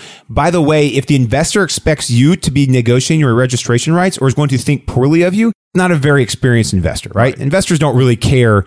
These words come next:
Speaker 1: that the founders understand how registration
Speaker 2: Right.
Speaker 1: rights work. So moving on through the chapter, you know, constraining behavior and the alignment of incentives,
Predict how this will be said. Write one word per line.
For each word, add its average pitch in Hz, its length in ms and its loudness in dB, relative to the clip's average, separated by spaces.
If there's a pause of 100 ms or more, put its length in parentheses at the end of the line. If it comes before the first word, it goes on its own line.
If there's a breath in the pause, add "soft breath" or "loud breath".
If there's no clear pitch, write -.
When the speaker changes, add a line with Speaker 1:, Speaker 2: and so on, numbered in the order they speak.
(140)
Speaker 1:
that 107 120 -4
the 117 60 0
founders 113 440 -2
understand 107 460 -2
how 95 80 -4
registration 90 580 -4
Speaker 2:
Right. 69 100 -10
Speaker 1:
rights - 180 -12
work. 76 140 -12 (280)
So 175 160 -2
moving 233 280 2
on 196 160 -2
through 170 140 -2
the 156 100 -2
chapter, 127 600 0
you 127 80 -2
know, 117 60 0
constraining 156 480 0
behavior 127 720 2 (100)
and 113 100 0
the 110 60 2
alignment 107 380 2
of 107 60 2
incentives, 95 480 0